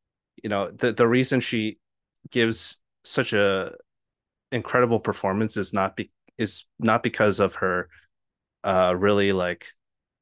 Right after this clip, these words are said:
dramatic acting, but it's really through the quiet strength of her performance. And I feel like she has, like, this pained stare that is just throughout the film, and, and it's really, it's, it was so impactful and ex-, expressive, I feel like,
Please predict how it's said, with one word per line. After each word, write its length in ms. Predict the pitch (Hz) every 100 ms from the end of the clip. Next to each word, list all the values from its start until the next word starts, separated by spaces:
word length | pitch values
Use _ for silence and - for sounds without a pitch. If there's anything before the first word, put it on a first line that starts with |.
| _ _ _ -
dramatic 560 | - 110 104 104 101
acting, 460 | - 104 110 104 87
but 140 | 95
it's 180 | 92 -
really 220 | 107 104
through 360 | - 101 95 92
the 140 | 87 87
quiet 420 | - 104 98 -
strength 440 | - 98 98 110
of 120 | 107
her 120 | 117 107
performance. 540 | 117 123 127 131 -
And 100 | 98
I 60 | 95
feel 200 | 107 98
like 260 | 95 90 _ _ _ _ -
she 240 | - 104
has, 300 | 104 101 95
like, 140 | 98
this 120 | 95 -
pained 500 | - 107 104 98 -
stare 540 | - 101 101 92 85
that 240 | 87 87 - _ _ _ _ _ _ _
is 280 | 107 95 -
just 240 | 110 -
throughout 440 | - 98 101 110 107
the 80 | 104
film, 440 | - 104 101 101
and, 220 | 95 92
and 320 | 90 95 92 -
it's 320 | 107 95 -
really, 440 | 107 113 113 104 104 -
it's, 320 | 117 - -
it 80 | 120
was 140 | 123
so 200 | - 135
impactful 540 | 110 110 101 - 120 113
and 100 | 98
ex-, 280 | 101 - -
expressive, 640 | - - 95 95 - 113 -
I 80 | 107
feel 280 | 120 117 113
like, 260 | 95 -